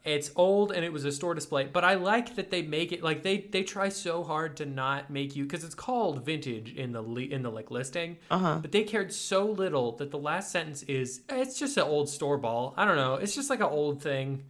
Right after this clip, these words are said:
Speaker 2: <laughs>
Speaker 1: that I have."
Speaker 2: But I think it's worth, how much did you say?
Speaker 1: Twenty-three thousand six hundred and fifty, or best offer.
Speaker 2: Or best
Speaker 1: Um,
Speaker 2: offer,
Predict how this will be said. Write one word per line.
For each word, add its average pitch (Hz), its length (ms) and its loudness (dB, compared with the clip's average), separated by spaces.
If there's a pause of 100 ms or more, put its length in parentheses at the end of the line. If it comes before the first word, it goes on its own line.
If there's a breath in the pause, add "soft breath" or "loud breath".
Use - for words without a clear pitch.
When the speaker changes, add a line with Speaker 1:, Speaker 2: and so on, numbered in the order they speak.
(160 soft breath)
Speaker 2:
<laughs> - 360 -8
Speaker 1:
that 127 200 2
I 131 100 0
have." 131 560 0 (920 loud breath)
Speaker 2:
But 254 160 12
I 247 160 12
think 226 260 2
it's 220 160 4
worth, 165 300 8
how 170 160 4
much 196 260 2
did 285 140 -2
you 320 120 6
say? 349 220 -4 (1040)
Speaker 1:
Twenty-three 214 440 -2
thousand 143 460 0
six 143 280 -6
hundred 135 240 -4
and 120 100 -8
fifty, 117 520 -6
or 170 140 4
best 196 240 4
offer. 127 400 2
Speaker 2:
Or 233 180 12
best 294 300 10
Speaker 1:
Um, 269 120 12
Speaker 2:
offer, 147 160 6